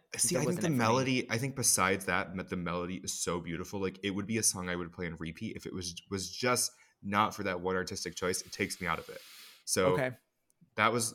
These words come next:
Speaker 1: that's disappointing, but I, I love the song. Other than that, I'm like, "God, if only that wasn't there, I'd be listening to th-, this so much."
Speaker 2: Mm-hmm.
Speaker 1: Um, and then she released a remix a few weeks ago of Butterfly Net,
Speaker 2: Mm-hmm.
Speaker 1: right?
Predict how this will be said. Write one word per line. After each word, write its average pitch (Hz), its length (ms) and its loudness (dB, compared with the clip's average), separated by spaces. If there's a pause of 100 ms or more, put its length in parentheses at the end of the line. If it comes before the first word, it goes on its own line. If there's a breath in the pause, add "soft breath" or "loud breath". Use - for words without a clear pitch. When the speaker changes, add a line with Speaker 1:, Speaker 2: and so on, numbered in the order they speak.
Speaker 1:
that's 110 220 2
disappointing, 95 480 -2
but 95 100 -4
I, 101 140 -2 (100)
I 104 80 -6
love 104 300 -6
the 113 80 -4
song. 98 260 -4
Other 90 200 -4
than 95 160 -6
that, 87 120 -2
I'm 92 80 -8
like, 95 220 -6
"God, 131 240 0
if 101 120 -8
only 120 200 -4
that 110 160 -2
wasn't 98 240 -8
there, 87 160 2
I'd 87 80 -2
be 90 80 -8
listening 87 380 -6
to 92 140 -12
th-, 95 180 -14 (220)
this 90 240 0
so 90 280 0
much." 87 360 -4 (400)
Speaker 2:
Mm-hmm. 147 140 0
Speaker 1:
Um, 87 360 -2 (340)
and 101 120 0
then 95 500 2 (560)
she - 240 -2
released 101 400 0
a 104 40 0
remix 92 560 -2 (140)
a - 80 -12
few 92 280 -8
weeks 87 280 -4
ago 87 300 2 (120)
of 82 540 -2 (500)
Butterfly 90 440 2
Net, 78 260 -4 (340)
Speaker 2:
Mm-hmm. 135 360 -4 (180)
Speaker 1:
right? - 180 -2